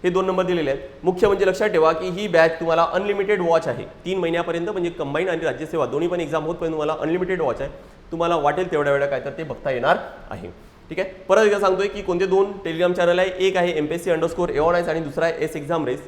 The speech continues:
या दोन्ही पण Telegram चॅनलला तुम्हाला याची सगळ्यांचे, सगळ्या टॉपिकचे व्हिडिओची लिंक आणि पीडीएफ हे मिळेल. आज आपण इथंच थांबूया, उद्या अशाच एका व्हिडिओमध्ये भेटू. Thank you, thank you very much.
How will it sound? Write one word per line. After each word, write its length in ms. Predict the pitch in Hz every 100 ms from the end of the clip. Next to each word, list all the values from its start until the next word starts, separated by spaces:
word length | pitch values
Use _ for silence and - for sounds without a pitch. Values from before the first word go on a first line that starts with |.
| 143
या 120 | 143
दोन्ही 240 | 139 156
पण 220 | 170 170 165
Telegram 320 | 147 147 151
चॅनलला 360 | 160 165 117
तुम्हाला 360 | 123 135 135 143
याची 280 | 139 131 135
सगळ्यांचे, 440 | 139 143 165 135
सगळ्या 200 | - 147
टॉपिकचे 440 | 147 147 175 139 143
व्हिडिओची 460 | 135 156 156 156
लिंक 160 | 175 156 -
आणि 140 | 151
पीडीएफ 320 | 147 127 147 151 - - -
हे 120 | 160
मिळेल. 260 | 143 101 - - - - 147
आज 120 | 170
आपण 180 | 180 165
इथंच 240 | 190 196
थांबूया, 300 | 180 160 135
उद्या 340 | 139 143 165 113
अशाच 280 | - 196 185
एका 120 | 170
व्हिडिओमध्ये 400 | 156 156 156 160
भेटू. 200 | 143 113
Thank 400 | - - 143 156
you, 60 |
thank 200 | 165 127 127
you 80 |
very 140 | 110 -
much. 400 | 120 - -